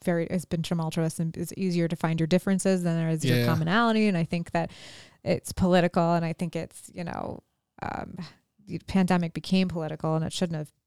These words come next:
Speaker 1: But I think that, you know, once you get past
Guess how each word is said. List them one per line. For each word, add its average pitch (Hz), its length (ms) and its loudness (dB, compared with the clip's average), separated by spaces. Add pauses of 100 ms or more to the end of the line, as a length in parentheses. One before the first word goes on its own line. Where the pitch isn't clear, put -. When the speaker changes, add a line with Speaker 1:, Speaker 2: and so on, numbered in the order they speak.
Speaker 1:
But 180 140 2
I 185 120 2
think 202 320 -2
that, 180 260 2 (400)
you 226 100 2
know, 180 300 4 (240)
once 220 400 2
you 214 40 2
get 185 180 2
past 180 400 2